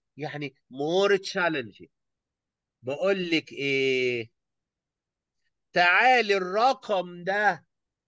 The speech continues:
بالباينري، يعني ones and zeros، plus الرقم ده بالباينري ones and zeros.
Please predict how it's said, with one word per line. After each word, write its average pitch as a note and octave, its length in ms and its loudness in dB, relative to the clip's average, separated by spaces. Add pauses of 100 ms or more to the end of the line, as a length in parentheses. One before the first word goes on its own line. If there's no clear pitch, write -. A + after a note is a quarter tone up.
(260)
بالباينري، F#3+ 960 -4 (420)
يعني C3+ 280 -6
ones E3+ 260 -6
and D3+ 160 -6
zeros، F3+ 600 -10 (1080)
plus A3 1000 0 (1200)
الرقم G3 880 4
ده G#3+ 440 2 (160)
بالباينري F#3+ 1120 0 (540)
ones A3+ 380 0
and G#3 160 -2
zeros. A#3+ 640 -6